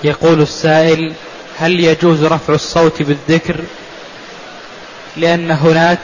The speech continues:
ورد في الحديث كلام ابن عباس يقول:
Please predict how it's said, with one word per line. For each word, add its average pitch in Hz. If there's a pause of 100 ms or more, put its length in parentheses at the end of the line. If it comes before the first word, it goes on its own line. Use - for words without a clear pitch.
ورد 165
في 165
الحديث 165 (280)
كلام 165
ابن 160
عباس 156
يقول: 170